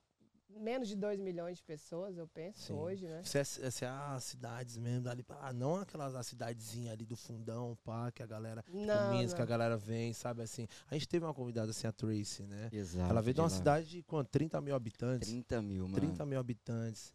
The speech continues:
Speaker 2: E hoje a mina tá aí,
Speaker 1: É.
Speaker 2: tudo, né?
Speaker 3: É.
Speaker 1: É, o que conta é seu corre, cara, né? Nem conta muito o seu environment em volta.
Speaker 2: Uhum.
Speaker 1: Conta o que você
Speaker 2: É
Speaker 1: vai
Speaker 2: isso.
Speaker 1: fazer, né? Seu objetivo. Se você tem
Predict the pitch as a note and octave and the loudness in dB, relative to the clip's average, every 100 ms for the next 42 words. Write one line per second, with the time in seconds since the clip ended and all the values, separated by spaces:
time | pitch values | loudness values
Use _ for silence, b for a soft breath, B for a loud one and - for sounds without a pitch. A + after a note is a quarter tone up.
0 | - A2+ G#2+ A2 A#2+ A#2+ B2+ B2 - D3 | -12 -10 -8 -6 -4 -4 -4 -6 -8 -8
1 | B2+ D3 D#3+ - _ _ _ - E3 D#3 | -8 -10 -12 -16 _ _ _ -6 -4 -4
2 | C#3+ C3+ A#2 G#2 G#2+ E2+ E2 D#2+ _ _ | -6 -6 -6 -4 -4 -4 -6 -10 _ _
3 | _ _ _ _ - A3+ A3 C4 C4 C#4 | _ _ _ _ -4 -2 -2 -4 -2 0
4 | D#4 - A4 - G#3 F#3 F#3 F3+ D#3 D3+ | -2 -2 -6 -2 2 2 0 -2 -2 -2
5 | E3+ G3 G#3+ G#3 A3 A3 G3 F3+ E3 _ | -4 -4 -4 -6 -6 -6 -6 -8 -12 _
6 | F#3+ - G#3 G#3+ G3+ F#3+ F#3+ - F#3+ F3 | -16 -6 -4 -2 0 0 0 -2 -2 -4
7 | - G#3 G3+ D#3+ E3+ F#3 F3+ - F3 E3+ | -4 -2 0 0 0 0 -4 -8 -8 -6
8 | D3+ D#3 G#2+ G#2+ G#2+ G#2+ G#3+ G#3+ A#3 A3 | -4 -4 -2 -4 -4 -4 -4 -6 -4 -2
9 | - A2 A#3 G#2+ C4 B3 F3 E3+ E3 E3+ | 0 0 0 0 -2 -2 0 -2 -2 -6
10 | F3+ - G3 F#3 G#3 G#3 - E3+ D3 - | -10 -8 -6 -4 -6 -8 -8 -8 -8 -14
11 | F3 G#3 G3+ G#3 G3+ | -16 -14 -8 -6 -6